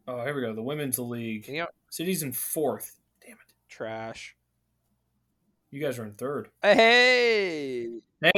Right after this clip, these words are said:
Speaker 1: but we got a game in hand. We're only one point
Speaker 2: Hey,
Speaker 1: back.
Speaker 2: game in hand don't matter.
Speaker 1: Chelsea's in first and Arsenal's in second.
Speaker 2: Ugh. I thought Arsenal was the
Speaker 1: <laughs>
Speaker 2: best, but maybe not.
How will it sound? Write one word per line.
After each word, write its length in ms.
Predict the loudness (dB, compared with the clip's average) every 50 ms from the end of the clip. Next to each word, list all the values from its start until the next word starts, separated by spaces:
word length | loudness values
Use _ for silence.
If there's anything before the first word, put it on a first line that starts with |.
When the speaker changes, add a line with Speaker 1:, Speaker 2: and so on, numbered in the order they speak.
| 2 -2
Speaker 1:
but 140 | 0 2 2
we 100 | 4 6
got 160 | 6 6 6
a 40 | 6
game 200 | 6 4 4 4
in 60 | 2
hand. 240 | 2 4 2 2 2 0
We're 80 | 0
only 120 | 0 0 0
one 180 | -2 -2 -4
point 180 | -4 -6 -6 -4
Speaker 2:
Hey, 80 | -4
Speaker 1:
back. 120 | -6 -6 -6
Speaker 2:
game 160 | -6 -6 -6
in 80 | -8 -8
hand 200 | -8 -10 -10 -10
don't 140 | -12 -14
matter. 340 | -12 -10 -8 -8 -8 -10 -12 _ _ _ _ _ _ _ _ _ _ _ _ _ _ _ _ _ _ _ _ _ _ _ _ _ _ _
Speaker 1:
Chelsea's 640 | -12 -10 -8 -6 -6 -6 -6 -6 -4 -4 -6 -6 -8
in 140 | -10 -10 -10
first 520 | -10 -8 -6 -4 -4 -4 -6 -8 -12 -14
and 160 | -14 -12 -10 -8
Arsenal's 480 | -8 -10 -10 -12 -12 -14 -14 -14 -14
in 60 | -14
second. 460 | -12 -10 -10 -10 -10 -12 -18 -20 -20 _ _ _ _ _ _ _ _ -20
Speaker 2:
Ugh. 60 | -20 -18 -20 -20 -20 _ _ _ _ _ _ _ _ _ _ _ _ _ _ _ _ _ _ _ _ _ _ _ _ _ _ -10
I 60 | -8
thought 200 | -6 -6 -6 -6
Arsenal 440 | -6 -8 -8 -10 _ -10 -8 -6 -4
was 140 | -6 -6 -2
the 60 | -2
Speaker 1:
<laughs> 60 | -2 -2
Speaker 2:
best, 300 | -2 -4 -6 -8 -12 _
but 140 | -14 -14 -12
maybe 220 | -10 -10 -10 -8 -8
not. 200 | -6 -6 -8